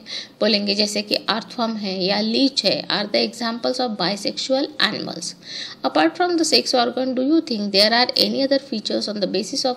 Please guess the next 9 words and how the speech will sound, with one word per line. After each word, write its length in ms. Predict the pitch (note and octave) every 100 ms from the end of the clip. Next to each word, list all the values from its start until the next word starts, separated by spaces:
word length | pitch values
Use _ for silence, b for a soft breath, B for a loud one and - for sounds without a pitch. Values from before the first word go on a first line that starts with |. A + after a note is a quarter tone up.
| -
which 200 | A#3 -
you 140 | E3+ E3+
can 160 | G3 G3
distinguish 500 | G3 - B3+ C4 B3
between 280 | G#3 G#3+ G#3+ F#3
male 260 | F3+ G3+
and 160 | G#3+ -
female 300 | F#3+ G#3+ -
animal? 380 | A#3+ C#4 C4+